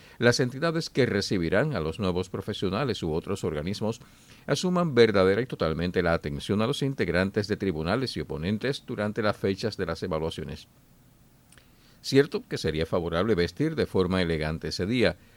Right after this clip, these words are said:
un especial por constituir frontera entre la etapa de estudiantes y profesionales, pero eso no necesariamente significa ropa cara ni trajes excelsos.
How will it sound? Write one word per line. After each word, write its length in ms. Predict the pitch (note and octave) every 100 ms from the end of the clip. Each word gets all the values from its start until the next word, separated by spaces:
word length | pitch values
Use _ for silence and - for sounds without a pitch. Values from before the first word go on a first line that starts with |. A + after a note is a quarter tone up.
| -
un 180 | D#3 F#3+
especial 580 | E3+ D3 - G2+ G#2+ -
por 240 | - D#2+
constituir 580 | F#2 F#2+ A2 F#2+ G2 G2+
frontera 500 | A2+ G2+ F#2+ C3+ D3+
entre 220 | D3+ G#2
la 140 | F2+
etapa 320 | E2 F#2 F2+ F2
de 100 | F2
estudiantes 640 | - E2+ G#2 C#3 G2 C#2+
y 60 | F#2+
profesionales, 680 | D#2 F2 - F#2+ D#2+ E2 - - -
pero 180 | D3+ F3
eso 260 | F3 F3+ -
no 320 | A2 G2+ G#2+
necesariamente 720 | A2 - - G2 E2 C3+ D#3+ D#3+
significa 560 | C#3+ F2 - B2 G#2
ropa 380 | - G2+ G2+ D#3
cara 320 | - G2 A#2
ni 160 | G2 D#2
trajes 420 | F2 F2+ G#2 -
excelsos. 640 | G2 - C#2+ - D#2 -